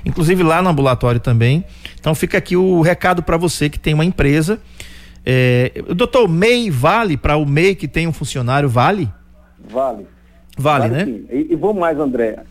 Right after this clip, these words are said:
Speaker 2: É, em primeira mão, aguarde que a gente começou a fazer estudo pra lá pro final do ano, início agora de dois mil e vinte e um, a gente lançar o plano personal individual.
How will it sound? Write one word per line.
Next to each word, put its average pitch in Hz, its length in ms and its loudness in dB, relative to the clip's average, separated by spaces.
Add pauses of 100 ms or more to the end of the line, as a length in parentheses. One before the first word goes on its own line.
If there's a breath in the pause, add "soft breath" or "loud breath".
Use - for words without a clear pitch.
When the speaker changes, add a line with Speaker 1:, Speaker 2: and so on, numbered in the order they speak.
(420 soft breath)
Speaker 2:
É, 127 460 -4
em 143 40 -2
primeira 180 380 0
mão, 156 260 2
aguarde 147 520 0
que - 160 -6
a 147 40 2
gente 135 300 -8 (600)
começou 143 340 0
a - 40 -2
fazer 185 320 2
estudo 175 640 0 (480)
pra 139 240 2
lá 156 220 2
pro - 140 -10
final 180 240 2
do 147 100 -2
ano, 143 220 2
início 139 260 0
agora 139 180 0
de 127 140 -2
dois 143 180 -4
mil 135 200 2
e - 20 2
vinte 135 260 -2
e 127 80 2
um, 151 320 0 (540)
a 123 100 0
gente 151 160 0
lançar 151 440 2
o 165 140 0
plano 156 300 -2
personal 151 460 0
individual. 139 560 -2